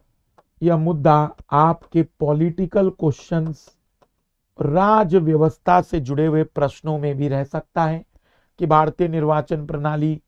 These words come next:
कैसी संस्था है, भारतीय निर्वाचन आयोग कैसी संस्था है और इस संस्था के बारे में क्या चीजें हैं। हाल ही में निर्वाचन आयोग की नियुक्ति को लेकर चल रहे विवाद के मद्देनजर <coughs>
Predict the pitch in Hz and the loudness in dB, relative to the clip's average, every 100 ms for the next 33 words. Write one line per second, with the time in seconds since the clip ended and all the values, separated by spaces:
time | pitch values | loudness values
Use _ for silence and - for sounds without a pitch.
0 | _ _ _ _ - 185 180 208 185 - | _ _ _ _ 2 2 2 -4 -4 -4
1 | 165 139 - - 165 165 160 - - 135 | -4 -6 -8 -4 -2 -4 -8 -16 -10 -4
2 | 139 - 160 147 151 147 147 143 151 147 | -2 -2 -4 -2 -2 -2 -2 -2 0 -2
3 | - 151 147 175 156 147 127 - 170 151 | -4 -6 -4 -6 -6 -10 -4 0 0 -2
4 | 160 - - _ _ _ - 196 202 - | -8 -14 -20 _ _ _ -2 -2 -2 -4
5 | 160 143 - 160 160 170 135 123 123 151 | -6 -6 -4 -4 -2 -2 -2 -4 -8 -14
6 | - - 165 135 123 113 98 98 - _ | -10 -2 0 -2 -8 -14 -12 -14 -18 _
7 | _ _ _ _ _ _ _ _ _ - | _ _ _ _ _ _ _ _ _ -16
8 | - 208 262 262 254 254 226 208 214 208 | 0 2 4 2 0 2 4 4 4 2
9 | 233 220 202 226 233 - 196 202 190 - | 0 2 2 2 0 0 -2 -2 -4 -4
10 | 220 208 196 190 208 202 - 196 185 196 | 0 4 4 4 4 2 4 2 4 2
11 | 185 170 175 180 - 185 160 139 180 196 | 4 6 4 4 0 -2 0 0 2 2
12 | 175 147 143 - - - - - - | 2 0 -4 -6 -4 -4 -6 -16 -14